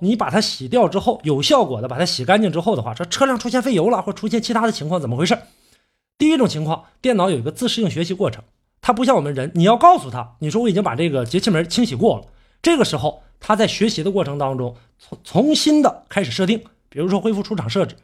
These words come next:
啊，进来多少气儿给多少油，这是有效果的。那没有效果的话，你即使再做匹配的话也没有用。而且呢，多年形成的这个积碳，如果说一旦在起积碳的过程当中造成了节气门卡滞，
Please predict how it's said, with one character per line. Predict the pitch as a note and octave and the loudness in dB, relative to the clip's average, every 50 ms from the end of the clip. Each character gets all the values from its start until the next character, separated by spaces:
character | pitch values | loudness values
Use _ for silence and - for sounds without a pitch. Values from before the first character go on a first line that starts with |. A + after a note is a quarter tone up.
| _ _ _ | _ _ _
啊， | - C3 | -10 -6
进 | B2 - G#3 | -2 -2 0
来 | F3+ F3 | 0 0
多 | F3 G3 | 0 0
少 | E3+ B2 | -2 -2
气 | A2+ - F#3+ | -2 -4 -6
儿 | F3+ - _ | -6 -6 _
给 | - A2+ | -10 -6
多 | C#3+ D3 | -4 -4
少 | B2+ A#2 | -2 -2
油， | A2 A2 G#2+ G#2+ - _ _ _ _ _ _ - | -2 -4 -4 -6 -10 _ _ _ _ _ _ -4
这 | - C4+ | -2 0
是 | B3 - - G#3 | 0 0 0 -2
有 | D#3 A#2 G2+ | -2 -4 -4
效 | G2+ - E3 C#3 A#2+ | -4 -2 -2 -2 -4
果 | A2+ A#2+ | -6 -10
的。 | A2+ - - | -16 -10 -4
那 | F3 F#3 | -2 0
没 | F3 G#3+ | 2 2
有 | C4 A3+ | 2 2
效 | - - G#3+ F#3 | 2 2 0 0
果 | C#3+ B2+ A2 | 0 -2 -6
的 | A2+ | -8
话， | G#2+ A#2+ A2+ - _ _ - | -8 -8 -10 -12 _ _ -12
你 | D3+ D3 | -12 -8
即 | A#2 G3+ A3+ | -4 -2 -2
使 | - D#3 | -2 0
再 | D3 B3 B3+ | 2 2 2
做 | G3+ F3 - | 2 2 -2
匹 | E3+ - A2+ | -4 -6 -8
配 | G#2+ C#3+ C#3 A2 | -8 -8 -6 -6
的 | G#2+ | -6
话 | G2+ A2 - - _ | -8 -8 -10 -10 _
也 | - B2+ | -8 -6
没 | A#2 C3+ | -4 -4
有 | C3 A#2 | -4 -4
用。 | A#2 - A#2 - - _ _ _ _ - | -4 -4 -6 -10 -16 _ _ _ _ -2
而 | - G3+ D4 B3+ | 0 2 2 2
且 | - F3 C#3+ | 0 -2 -2
呢， | C#3+ C#3+ - - _ _ _ _ | -2 -4 -8 -10 _ _ _ _
多 | - D#4 E4 D#4+ | 2 2 4 4
年 | C4 G3 F3 F3 G3+ - - | 4 4 2 2 -2 -6 -8
形 | - - - F#3+ B3+ C4 | -6 -4 0 0 0 0
成 | E3 B2+ C#3 E3+ | 0 -2 -2 -4
的 | F#3+ F3+ | -4 -2
这 | F3 D#3 C3+ | -2 -2 -2
个 | A#2 B2 A2+ G#2 G#2 | -2 -4 -6 -6 -6
积 | A2 - A#3 | -4 -2 0
碳， | G#3 G#3 G#3 - - _ _ _ _ | 2 2 0 -2 -6 _ _ _ _
如 | D#3+ G#3 D4 B3+ | 0 0 2 2
果 | G#3+ D3 | 0 0
说 | A#2+ E3+ F3 | 0 -2 -4
一 | E3+ A3 | -2 0
旦 | A#3+ D4+ - - - _ _ _ _ _ _ _ - | 2 2 0 0 -4 _ _ _ _ _ _ _ -2
在 | - B3 A3 E3 | 0 0 0 0
起 | - - - - - C#3+ | -2 -6 -6 -6 -4 -6
积 | B2+ - C4 C4 | -4 -2 0 2
碳 | B3+ C4+ A3+ | 4 2 2
的 | E3+ | 2
过 | D3 F#3 D#3+ | 0 -4 -4
程 | D3+ D#3 D3+ | -6 -4 -2
当 | D3+ C#3 | -2 -2
中 | C3+ C#3 D#3+ | -2 -4 -2
造 | - D#4 C#4+ A#3 | 2 2 2 2
成 | C#3 D3 E3 | 2 0 -2
了 | E3+ E3 | -2 -2
节 | F3 G3 | -2 -2
气 | F#3 G#3+ | 0 0
门 | G3+ G#3+ | 0 -2
卡 | G#3 - A#2+ | -4 -6 -6
滞， | A#2+ F#3+ G3+ G3 | -4 -4 -4 -4